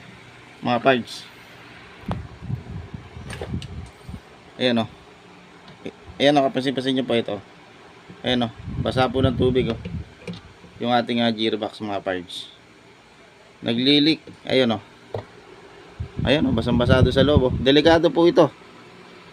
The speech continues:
Pagka po ito hindi napalitan agad yung, ah, gearbox na to. Ito yung, ah, sinyalis, mga parts, na, ah, palitin na yung ating gearbox. Saka tingnan nyo po yung pump belt, oh.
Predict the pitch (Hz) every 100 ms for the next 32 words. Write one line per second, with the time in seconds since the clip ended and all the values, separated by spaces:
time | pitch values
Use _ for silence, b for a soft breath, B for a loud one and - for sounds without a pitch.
0 | - - - 131 147 147 131 151 151 156
1 | 151 147 147 147 143 139 147 143 139 135
2 | 139 143 131 127 127 123 120 123 120 117
3 | 120 117 110 131 - - - - - -
4 | - - - - - 151 202 196 190 185
5 | 180 170 165 165 156 156 156 - - -
6 | - 131 135 135 135 117 - - - -
7 | 120 120 117 113 113 - - - - -
8 | - - - - - - - 120 117 113
9 | 113 - - - 131 139 139 139 139 143
10 | 131 127 127 120 110 107 104 - - -
11 | - - - - - 135 147 170 185 185
12 | 170 180 147 139 143 113 95